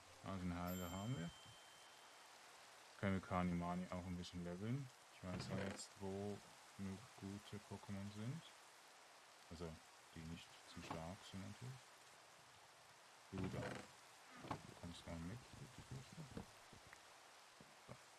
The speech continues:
Die Kiste machen wir hier neben alle.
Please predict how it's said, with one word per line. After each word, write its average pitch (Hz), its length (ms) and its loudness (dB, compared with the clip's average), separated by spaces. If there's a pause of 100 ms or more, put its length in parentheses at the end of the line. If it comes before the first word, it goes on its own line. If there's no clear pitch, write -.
(300)
Die 131 60 -6 (100)
Kiste - 300 -4
machen 87 260 2
wir 80 100 2 (100)
hier 85 200 0
neben 80 500 -2 (1800)
alle. 113 360 2